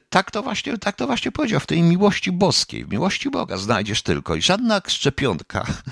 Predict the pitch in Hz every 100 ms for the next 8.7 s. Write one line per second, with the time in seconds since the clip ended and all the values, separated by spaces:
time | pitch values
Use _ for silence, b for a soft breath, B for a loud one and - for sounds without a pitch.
0 | B B B - - - 156 175 214 240
1 | - 269 104 76 78 117 160 180 294 -
2 | - 92 - 87 - 73 82 71 - 67
3 | 67 - B B B B B B B -
4 | 80 82 85 85 82 85 80 95 196 190
5 | - 117 - 95 - B B - 85 87
6 | 143 190 190 82 - 78 - 73 78 67
7 | 69 - 71 76 67 - 82 - 78 62
8 | - - - - - -